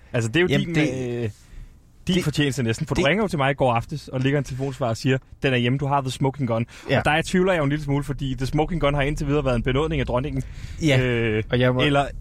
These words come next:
Speaker 1: eller på at påvise, at et fyrværkeri ikke kunne ramme ham, og så kommer jeg jo til at skyde dig i hovedet. Så,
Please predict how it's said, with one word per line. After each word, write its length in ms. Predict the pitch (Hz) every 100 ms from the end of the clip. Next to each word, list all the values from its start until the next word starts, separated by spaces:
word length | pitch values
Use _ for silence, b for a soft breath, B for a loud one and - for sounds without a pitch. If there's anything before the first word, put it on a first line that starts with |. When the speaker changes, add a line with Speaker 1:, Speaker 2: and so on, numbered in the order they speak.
| 143
Speaker 1:
eller 220 | 139 123
på 180 | 123 143
at 80 |
påvise, 480 | 143 139 151 131 131
at 100 | 120 95
et 140 | 123 113
fyrværkeri 340 | 143 127 123 135
ikke 120 | 147
kunne 140 | - 123
ramme 160 | 110
ham, 160 | 123 123
og 60 | 107
så 80 |
kommer 220 | 135 139 120
jeg 40 |
jo 40 |
til 120 | 107 131
at 60 |
skyde 180 | - 139
dig 80 | 135
i 40 |
hovedet. 260 | 117 127 B B B
Så, 240 | - 151